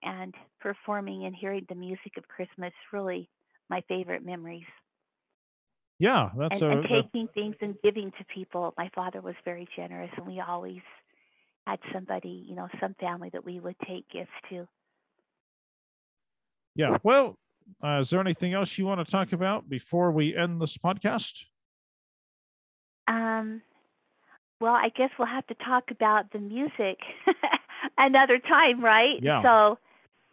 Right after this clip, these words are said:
Speaker 2: Yeah.
Speaker 1: we're gonna talk about that, but it's like, thanks for, I, I haven't thought about these things for a long time. As you can tell, I became very emotional. So
Speaker 2: Yeah.
Speaker 1: I don't know how you did it, but you got me to cry.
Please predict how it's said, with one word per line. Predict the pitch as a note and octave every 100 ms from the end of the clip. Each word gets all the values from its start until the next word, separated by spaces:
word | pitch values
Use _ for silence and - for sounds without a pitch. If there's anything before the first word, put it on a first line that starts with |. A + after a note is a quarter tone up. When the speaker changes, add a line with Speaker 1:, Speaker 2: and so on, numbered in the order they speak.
| -
Speaker 2:
Yeah. | C3+ D#3
Speaker 1:
we're | G#3 G#3+
gonna | A3 G#3
talk | - G3+ -
about | - G3+ G3+
that, | A3+ A#3+
but | G#3+
it's | F3+ G#3 - -
like, | G3 G#3 -
thanks | G#3+ A#3 -
for, | - G3+ F#3+ - -
I, | G3+
I | -
haven't | G3+ A3 G#3+ F3+
thought | G3 G3+
about | G#3 G3 -
these | G3 -
things | G3+ -
for | F#3+
a | F3+
long | F3+ F#3
time. | - F#3+ F#3+
As | F3+
you | F#3
can | - F3
tell, | - G#3+ G3+ G3 _ _ _ _
I | F#3
became | F#3 - G3+ F#3
very | F3+ F3+
emotional. | F#3 F3 F#3 - - E2+ E2+ -
So | D#2 D#2 D#3+ _ _ _ _ _
Speaker 2:
Yeah. | D#3+ F3+ G2 F#3+
Speaker 1:
I |
don't | F3+ F#3
know | F#3+
how | F#3+
you | G3+
did | A3 B3
it, | G#3+ G3
but | F3
you | F3
got | F#3+ G3 G3
me | G3
to | G#3
cry. | - G3+ F#3+